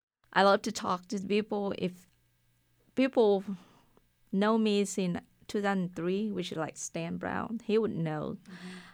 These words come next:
Speaker 1: how bad is my English back then. But I love to talk. I love to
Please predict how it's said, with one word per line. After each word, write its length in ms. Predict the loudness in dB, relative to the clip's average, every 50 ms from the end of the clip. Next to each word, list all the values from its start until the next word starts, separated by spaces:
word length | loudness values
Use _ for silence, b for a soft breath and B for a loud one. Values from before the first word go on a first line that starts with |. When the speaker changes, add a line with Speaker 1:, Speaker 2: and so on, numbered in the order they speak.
| B B B B _
Speaker 1:
how 360 | -8 0 2 4 4 4 2
bad 320 | 0 -2 -2 -2 -4 -4
is 240 | -4 -6 -8 -6 -6
my 240 | -6 -4 -4 -6 -6
English 420 | -4 -4 -4 -2 -4 -6 -8 -8 -6
back 200 | -4 -4 -4 -6 -6
then. 400 | -6 -6 -6 -6 -8 -12 -14 -14 B B B B B B B
But 120 | B 4 4
I 100 | 6 6
love 280 | 6 8 8 6 6 4
to 100 | 0 -4
talk. 400 | -2 -2 -2 0 0 0 -2 -6 -12 _ _ _ _ _ _
I 140 | -2 0 2
love 280 | 4 4 4 4 4 0
to 340 | 0 0 2 2 2 2 0